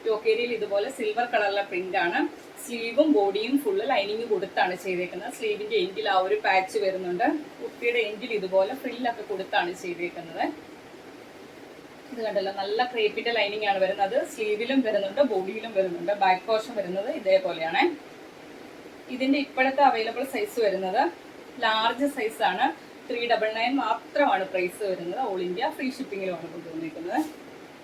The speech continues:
നെക്സ്റ്റ് വരുന്ന കോട്ടൺ ആണ്. കോട്ടന്റെ സ്ലബ് ആണ് ഫാബ്രിക് വരുന്നത്. യോക്ക് ഏരിയയിൽ ഇതുപോലെ ഹാൻഡ് വർക്ക് ആണ് കൊടുത്തേക്കുന്നത്. കണ്ടല്ലോ,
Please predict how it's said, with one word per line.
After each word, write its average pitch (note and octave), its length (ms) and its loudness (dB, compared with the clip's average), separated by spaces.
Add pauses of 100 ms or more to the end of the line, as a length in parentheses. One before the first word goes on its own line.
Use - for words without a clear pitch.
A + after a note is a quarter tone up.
(600)
നെക്സ്റ്റ് - 540 -4
വരുന്ന A#3+ 240 0 (100)
കോട്ടൺ A#3+ 380 4
ആണ്. G#3+ 120 2 (100)
കോട്ടന്റെ A3+ 420 -4
സ്ലബ് A3+ 400 0
ആണ് G3 180 2
ഫാബ്രിക് G#3 440 4
വരുന്നത്. F#3+ 300 2 (560)
യോക്ക് G#3+ 280 2
ഏരിയയിൽ B3 240 0
ഇതുപോലെ A3+ 460 2 (680)
ഹാൻഡ് A3 240 4
വർക്ക് B3 220 8
ആണ് G3 160 4
കൊടുത്തേക്കുന്നത്. G3 680 0
കണ്ടല്ലോ, G3+ 340 0